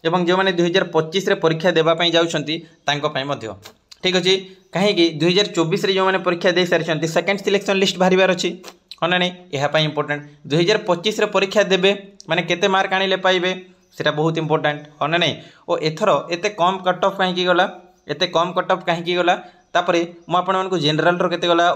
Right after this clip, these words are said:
ଓବିସିର କେତେ ଗଲା, ଏସ୍ଟିର କେତେ ଗଲା, ଏସ୍ସିର କେତେ ଗଲା, ଏଇ ସବୁ କିଛି ମୁଁ ଆପଣମାନଙ୍କୁ କହିବି, ହେଲା, ଡିଟେଲ୍ସରେ ବୁଝେଇବି।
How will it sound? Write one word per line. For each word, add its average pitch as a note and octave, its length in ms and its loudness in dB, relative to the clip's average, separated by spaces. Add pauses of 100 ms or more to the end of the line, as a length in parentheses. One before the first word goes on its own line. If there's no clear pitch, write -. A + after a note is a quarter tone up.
ଓବିସିର E3 400 -2
କେତେ E3+ 180 -4
ଗଲା, E3+ 180 2 (120)
ଏସ୍ଟିର E3 360 -2
କେତେ E3+ 200 -4
ଗଲା, E3+ 140 2 (100)
ଏସ୍ସିର D#3+ 340 -2
କେତେ E3+ 220 -6
ଗଲା, F3 140 2 (100)
ଏଇ F#3+ 140 -2
ସବୁ G3 280 -2
କିଛି G#3+ 220 -6
ମୁଁ G3 120 0
ଆପଣମାନଙ୍କୁ F#3 460 0
କହିବି, D3+ 300 2 (360)
ହେଲା, E3 180 0 (320)
ଡିଟେଲ୍ସରେ F3+ 560 -2
ବୁଝେଇବି। D3 400 0